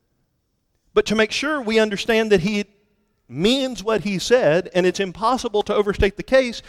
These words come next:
he elaborates in verse twenty-two. Servants of Christ, Paul, Apollos, Cephas. Spaces that Jesus has made, the world. The immaterial substance or vacancy that all men strive to grasp, life or death.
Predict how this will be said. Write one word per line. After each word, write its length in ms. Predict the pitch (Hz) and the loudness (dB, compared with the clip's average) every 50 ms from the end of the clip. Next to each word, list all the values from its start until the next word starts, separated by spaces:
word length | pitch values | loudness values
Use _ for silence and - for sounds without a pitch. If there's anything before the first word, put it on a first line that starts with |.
| - - - | -20 -20 -8
he 220 | - - 233 233 214 | -2 0 2 4 6
elaborates 640 | 196 202 - 311 302 - 202 196 196 226 - - | 6 6 6 6 4 4 4 2 2 2 0 -2
in 120 | 214 208 208 | -4 -4 -2
verse 200 | 202 208 202 - | -2 -4 -4 -4
twenty-two. 560 | - 226 226 226 220 - 277 285 240 147 120 _ _ _ | -6 -6 -6 -6 -4 -6 -6 -4 -6 -6 -10 _ _ _
Servants 400 | - - 123 123 135 165 - - | -10 -6 -6 -4 -4 -6 -8 -10
of 80 | 196 - | -10 -8
Christ, 400 | - 247 - 233 139 - - _ | -6 -6 -6 -6 -8 -12 -16 _
Paul, 320 | - 110 110 117 131 - - | -8 -6 -6 -4 -6 -8 -10
Apollos, 400 | - - - 151 156 165 170 - | -10 -8 -6 -4 -4 -4 -6 -6
Cephas. 600 | - - 233 233 - - 101 98 - - - _ _ _ _ _ _ _ _ _ _ _ _ _ _ | -8 -12 -12 -12 -14 -16 -20 -20 -20 -20 -20 _ _ _ _ _ _ _ _ _ _ _ _ _ _
Spaces 560 | - - - - 135 143 151 - 175 165 156 | -10 -8 -4 -2 -2 0 0 -2 -2 -2 -2
that 160 | - 185 175 - | -2 -2 -2 -2
Jesus 360 | - 185 196 185 202 196 - | -6 -8 -6 -6 -6 -6 -6
has 180 | 220 202 180 | -6 -6 -6
made, 340 | 202 240 262 240 165 117 101 - - _ _ - | -4 -2 -2 -2 -2 -4 -8 -12 -18 _ _ -2
the 180 | 104 123 147 170 | 0 0 0 2
world. 540 | 190 226 247 247 220 175 131 104 104 _ _ _ _ _ _ _ _ _ _ _ - | 2 2 0 0 0 -4 -8 -12 -14 _ _ _ _ _ _ _ _ _ _ _ 0
The 100 | 175 196 | 0 2
immaterial 580 | 175 185 196 208 208 - 208 220 226 226 226 | 4 2 2 2 0 0 -2 -2 2 2 0
substance 560 | 214 - - 294 262 214 - - 165 139 - - | 0 2 2 0 0 0 -2 -6 -4 -4 -4 -2
or 140 | 170 156 | -2 -2
vacancy 640 | 147 - 180 214 - 233 220 185 - - 240 233 - - - - - - _ _ - | 0 2 2 2 2 0 -4 -4 -4 -6 -6 -6 -8 -10 -16 -20 -20 -20 _ _ 2
that 160 | 170 190 - | 2 2 2
all 220 | - 202 208 220 226 | 2 0 0 0 0
men 260 | 220 220 220 226 220 | 2 2 2 0 0
strive 340 | - - - 226 226 233 220 | -4 -2 2 2 2 2 2
to 80 | 233 | 0
grasp, 420 | 226 - 269 262 208 143 - - - | 0 2 4 4 4 2 0 -4 0
life 360 | 135 147 165 180 196 202 - | 2 4 4 4 4 2 -2
or 100 | 220 226 | -4 -4
death. 540 | - - 277 294 254 190 143 - _ - | 0 2 2 2 2 -2 -6 -8 _ -20